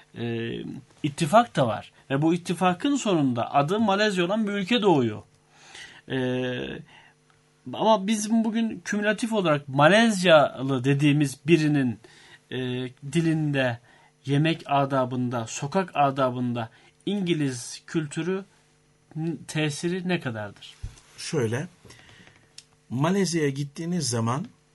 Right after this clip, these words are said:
Speaker 2: Malezya'da da beyaz yakalı İngiliz hayranı insanları bulmakta zorlanmazsınız.
Speaker 1: Evet.
Speaker 2: Ama bunlar daha çok Çinli. Onun hegemonyasını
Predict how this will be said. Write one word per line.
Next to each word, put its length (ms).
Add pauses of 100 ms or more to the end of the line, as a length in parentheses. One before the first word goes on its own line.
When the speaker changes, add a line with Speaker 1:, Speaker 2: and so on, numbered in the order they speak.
(760)
Speaker 2:
Malezya'da 760
da 260 (340)
beyaz 340
yakalı 420
İngiliz 420
hayranı 420
insanları 540 (280)
bulmakta 380
zorlanmazsınız. 880 (560)
Speaker 1:
Evet. 100 (300)
Speaker 2:
Ama 220
bunlar 260
daha 180
çok 240
Çinli. 360 (2000)
Onun 380
hegemonyasını 960